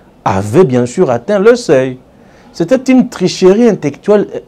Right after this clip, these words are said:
mise en place par le régime de Joseph Kabila. Pourquoi ? Puisque ce régime savait très bien que l'opposition était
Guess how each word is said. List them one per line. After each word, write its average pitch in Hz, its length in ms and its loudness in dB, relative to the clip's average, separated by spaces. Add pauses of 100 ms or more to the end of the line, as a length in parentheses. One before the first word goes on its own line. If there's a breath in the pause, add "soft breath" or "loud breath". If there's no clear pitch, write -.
(180)
mise 180 300 0
en 135 100 0
place 190 340 -2
par 175 220 0
le 139 80 -2
régime 123 420 -2
de 110 100 -6
Joseph 117 360 -6
Kabila. 98 540 -4 (360 loud breath)
Pourquoi ? 160 240 -2
Puisque 190 280 -4 (280 loud breath)
ce - 160 -4
régime 151 420 0
savait 139 400 0
très 131 380 -2
bien 147 320 -4 (320 soft breath)
que 139 80 0
l'opposition 143 960 0 (640 soft breath)
était 214 540 2